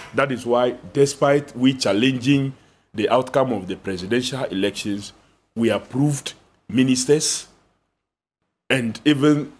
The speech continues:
suffered some consequences from the base. Despite challenging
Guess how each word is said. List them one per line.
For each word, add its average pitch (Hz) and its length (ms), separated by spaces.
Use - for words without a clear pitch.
suffered 147 560
some 147 400
consequences 123 760
from 98 360
the 110 120
base. 135 420
Despite 151 680
challenging 139 760